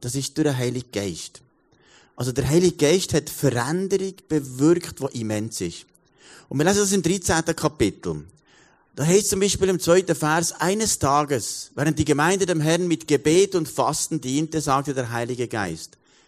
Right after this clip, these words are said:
Und das sehen wir im dritten, dreizehnten Kapitel x-mal der Heilige Geist. Der Heilige Geist hat nachher geredet. Und schau, der Heilige Geist ist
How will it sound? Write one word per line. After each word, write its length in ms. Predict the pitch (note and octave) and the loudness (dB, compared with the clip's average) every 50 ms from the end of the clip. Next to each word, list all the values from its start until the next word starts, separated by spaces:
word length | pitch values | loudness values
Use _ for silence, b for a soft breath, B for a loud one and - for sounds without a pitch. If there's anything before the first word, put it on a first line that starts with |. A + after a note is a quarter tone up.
| b b _ | b b _
Und 80 | A#2+ C3 | -10 -8
das 180 | C3 C3+ - | -8 -8 -2
sehen 180 | - C3 A#2+ A#2 | -2 0 0 0
wir 40 | A2+ | -2
im 100 | A2+ G#2 | -4 -4
dritten, 360 | A2 B2+ C#3 C3+ - C3 - - _ _ | -4 -4 -4 -4 -4 -8 -8 -8 _ _
dreizehnten 500 | - C3+ B2+ C3 - C3 B2 A#2+ - A2+ | -6 -6 -4 -2 -2 -2 -2 -2 -4 -6
Kapitel 480 | - - G#2+ - - B2+ B2+ B2+ C3 B2+ | -6 -6 -8 -4 -4 -4 -4 -2 -4 -2
x-mal 520 | - C#3+ D3+ - - - B2 B2 A#2 A#2 | -2 -2 -2 -2 -4 -4 -2 -2 -2 0
der 180 | A#2 A#2 G2+ G#2 | -2 -4 -2 0
Heilige 400 | A#2+ A#2+ A#2+ A#2 A#2+ A2+ A#2 A2 | 0 0 0 -2 -2 -4 -4 0
Geist. 440 | - B2+ B2 G2+ F2+ E2+ - - - - _ _ _ _ B B B B B B B B B B B B B B B B B _ | 2 2 2 2 0 -4 -8 -14 -16 -18 _ _ _ _ B B B B B B B B B B B B B B B B B _
Der 100 | - A2 | -4 0
Heilige 260 | D3 F#3 G3+ F#3+ F3+ D3 | 2 4 6 6 6 6
Geist 260 | E3 E3+ F#3+ F#3+ - | 6 4 4 4 2
hat 140 | F3+ E3+ D#3 | 0 0 2
nachher 240 | E3 F3+ F3+ - - - - | 4 4 4 2 0 -4 -4
geredet. 760 | - D#3 D3 C#3+ D3+ D#3 D3 - - - _ _ - - - - _ _ | 0 2 4 4 4 4 2 0 -4 -10 _ _ -18 -18 -18 -18 _ _
Und 160 | - B2+ A#2+ | -6 -6 2
schau, 100 | C#3 F#3+ | 2 2
der 240 | F#3+ - F#3+ D#3 C#3 | 2 2 -2 -2 0
Heilige 300 | C#3+ E3+ F#3+ F#3+ F3 - | 0 2 2 2 2 2
Geist 460 | - - C#3 C#3+ E3 G3+ G3 - - - - | 0 0 0 0 0 -2 -4 -6 -8 -10 -4
ist 420 | - F#3+ A#3+ D4 D4+ - - - | -4 -2 0 0 -2 -2 -6 -8